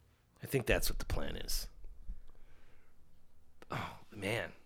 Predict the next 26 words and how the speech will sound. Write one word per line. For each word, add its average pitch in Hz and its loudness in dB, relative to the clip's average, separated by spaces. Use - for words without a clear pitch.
This, - 2
this - 6
couple 123 4
that 101 0
has 113 8
this - 4
giant 131 12
skeleton 123 8
says 104 6
they're 110 6
not 120 10
expecting 117 4
trick-or-treaters 131 4
this - 8
year, 73 0
but 104 4
they 104 8
hope 117 8
that 104 2
this 95 4
giant 110 8
skeleton 113 8
will 92 6
help 107 8
people 104 6
feel 113 10